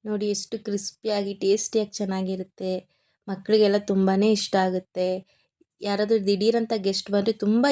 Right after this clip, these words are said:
ಈಸಿಯಾಗಿ ಮಾಡೋದು ಹೇಳ್ಕೊಟ್ಟಿದ್ದೀನಿ. ನೀವು ಮನೇಲಿ ಟ್ರೈ ಮಾಡಿ, ಖಂಡಿತ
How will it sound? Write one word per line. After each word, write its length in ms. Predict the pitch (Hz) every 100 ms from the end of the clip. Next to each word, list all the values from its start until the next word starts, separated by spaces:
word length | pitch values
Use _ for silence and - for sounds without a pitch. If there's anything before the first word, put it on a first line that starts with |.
| 240
ಈಸಿಯಾಗಿ 480 | 208 196 202 196 190
ಮಾಡೋದು 360 | 185 185 185
ಹೇಳ್ಕೊಟ್ಟಿದ್ದೀನಿ. 720 | 180 180 185 185 185 175 202 349 _ _ _
ನೀವು 200 | 285 339 320
ಮನೇಲಿ 340 | 254 233 226
ಟ್ರೈ 180 | 220 214
ಮಾಡಿ, 260 | 214 208 208
ಖಂಡಿತ 420 | 208 196 196